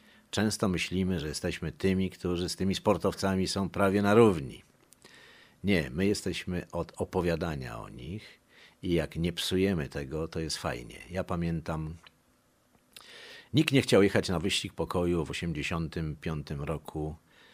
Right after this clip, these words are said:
kiedy startował Lech Piasecki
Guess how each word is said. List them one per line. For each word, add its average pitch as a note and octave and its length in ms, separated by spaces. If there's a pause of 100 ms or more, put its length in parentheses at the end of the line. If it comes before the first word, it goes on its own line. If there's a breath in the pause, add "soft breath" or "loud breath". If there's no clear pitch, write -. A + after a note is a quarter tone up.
(280 soft breath)
kiedy D#2+ 640
startował D#2 800 (640 soft breath)
Lech G#2+ 200
Piasecki - 560